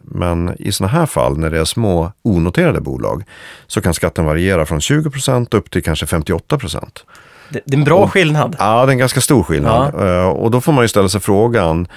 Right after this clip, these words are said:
Speaker 1: som ägare, är jag beredd att ta den här skatten nu eller vill jag vänta lite? Kanske vill jag använda den här köpeskillingen till att investera i nya bolag. Och i så fall kanske det är bättre att ha hundra procent av köpeskillingarna och investera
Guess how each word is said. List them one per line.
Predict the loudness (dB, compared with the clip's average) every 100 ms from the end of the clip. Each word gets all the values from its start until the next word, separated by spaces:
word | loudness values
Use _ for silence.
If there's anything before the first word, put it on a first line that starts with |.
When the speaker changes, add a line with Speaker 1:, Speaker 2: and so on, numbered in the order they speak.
| -20 -6
Speaker 1:
som | 0 2
ägare, | 2 0 2 2 2 0
är | 0
jag | 0
beredd | 2 2 0
att | 0
ta | 2 4
den | 2
här | 0
skatten | -2 -6 -4 0
nu | 2 2 -2
eller | -4 -2 0 0
vill | 0
jag | 0
vänta | 2 0 0 -2
lite? | -2 -4 -6 -8 -10 -20 -20 -4
Kanske | 0 2 0 0
vill | 0
jag | 2
använda | 2 2 2 2 2
den | 0
här |
köpeskillingen | 0 -2 -2 -2 -2 -2 -2
till | -2 -2
att | -2 -2
investera | -4 -2 0 0 2
i |
nya | 2 4 4 2
bolag. | 0 -2 -4 -6 -10 -16 -20 -20 -20 _ -8
Och | -4
i |
så | 0 2
fall | 2 2
kanske | 2 0 0
det |
är |
bättre | 0 -2 -2
att | -2
ha | -2
hundra | 2 2 2 0
procent | 0 -2 -2
av |
köpeskillingarna | -4 -4 -2 -2 0 0 -2
och | -2 -2
investera | -2 -2 0 0